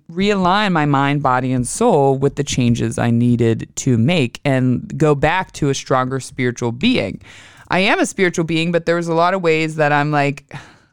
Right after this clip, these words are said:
I wanted to be more connected. You know, life gets busy, work, career, you know, children, all of that stuff sort of can take us away. And I was like, okay, how do I make a collect-, how do I make a concerted effort every day to show up for myself?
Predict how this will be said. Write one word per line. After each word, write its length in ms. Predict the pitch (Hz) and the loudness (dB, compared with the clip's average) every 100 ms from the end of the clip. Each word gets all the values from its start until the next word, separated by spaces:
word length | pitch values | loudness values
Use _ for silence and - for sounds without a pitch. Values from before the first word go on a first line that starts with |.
| _ _ _ _ _ _ _ _ _ 160 | _ _ _ _ _ _ _ _ _ -2
I 80 | |
wanted 280 | 156 156 156 | 0 0 0
to 60 | 143 | 0
be 120 | 147 | 2
more 220 | 139 123 | 2 0
connected. 640 | 120 127 113 123 - - | -2 -4 -4 -4 -8 -6
You 160 | 135 160 | -2 0
know, 180 | 170 180 | 0 0
life 300 | 170 190 - | 0 -2 -4
gets 180 | 202 - | -6 -2
busy, 400 | 180 190 131 120 | -2 0 -2 0
work, 400 | 135 170 127 - | 2 2 0 -4
career, 600 | - 131 175 170 143 131 | -4 -2 2 2 4 2
you 240 | 127 143 | 0 0
know, 180 | 147 147 | 0 0
children, 920 | - 208 202 180 151 131 123 123 120 - - - - | 0 0 2 0 0 2 2 0 -4 -10 -20 -20 -4
all 260 | 196 233 | 0 2
of 120 | 240 202 | 2 2
that 220 | 190 - | 0 0
stuff 360 | - 208 185 | -2 0 0
sort 240 | - 180 165 | -2 -2 0
of 140 | 156 | 0
can 140 | - 170 | 0 0
take 260 | 156 151 | 0 0
us 180 | 156 - | 0 0
away. 640 | 160 202 269 165 143 143 | -4 -2 0 2 2 0
And 160 | 151 151 | 0 0
I 80 | 139 | 0
was 160 | 143 | 0
like, 180 | 147 143 | -2 -2
okay, 280 | 143 143 120 | -4 -4 -6
how 340 | - 165 180 | -4 0 0
do 160 | 190 165 | 0 -2
I 120 | 151 | 0
make 240 | 147 151 147 | 0 0 -2
a 60 | |
collect-, 580 | 139 139 139 156 - - 170 | -4 -4 0 -2 -2 -8 -4
how 160 | 156 160 | 0 2
do 80 | |
I 100 | 170 | 2
make 220 | 160 151 143 | 2 0 -2
a 60 | |
concerted 640 | 143 143 - 151 156 156 151 - | -4 -6 -2 0 2 0 -2 -4
effort 480 | 147 - 123 - - | -4 -2 -2 -2 -2
every 280 | 147 147 135 | -2 0 -2
day 360 | 135 131 123 | 0 2 0
to 180 | - 131 | -2 -8
show 200 | - 135 | -4 -2
up 120 | 131 | -2
for 120 | - | -6
myself? 480 | 127 113 - 113 - | -12 -12 -10 -12 -12